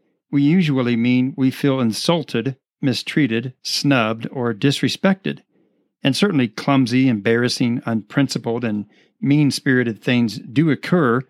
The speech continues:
in our interactions with other people that would allow us to take offense. However, it ultimately is impossible for another person to offend you or to offend me. Indeed,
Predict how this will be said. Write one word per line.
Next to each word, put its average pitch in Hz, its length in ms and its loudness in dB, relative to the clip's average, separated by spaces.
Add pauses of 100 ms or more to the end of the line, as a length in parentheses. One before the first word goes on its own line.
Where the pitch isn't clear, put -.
(320)
in 131 160 2
our 113 160 -2
interactions 117 800 -2
with 113 160 -6
other 101 180 -6
people 180 440 -2
that 113 140 -2
would 107 120 -8
allow 117 280 -2
us 107 140 -6
to - 140 -14
take 123 240 -6
offense. - 520 -2 (800)
However, 117 540 0 (500)
it 143 140 0
ultimately 139 600 2
is 120 140 0
impossible 113 960 -4
for 135 200 -4
another 131 240 2
person 139 420 0
to - 140 -2
offend 131 420 0
you 131 520 -2 (100)
or 147 120 0
to 165 200 0
offend 170 320 0
me. 180 280 0 (920)
Indeed, 120 640 0